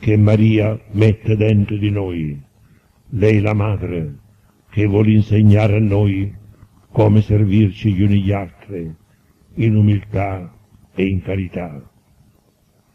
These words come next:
Maria sta al servizio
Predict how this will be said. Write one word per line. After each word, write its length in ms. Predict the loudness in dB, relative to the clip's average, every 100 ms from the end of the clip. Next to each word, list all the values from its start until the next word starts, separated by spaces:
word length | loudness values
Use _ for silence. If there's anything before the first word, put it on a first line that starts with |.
| _ _ _ _ _ _ _ _ -2
Maria 520 | 2 4 6 4 4
sta 220 | 0 0
al 120 | 2 2
servizio 1120 | 4 4 6 4 0 -6 -6 -4 -6 -8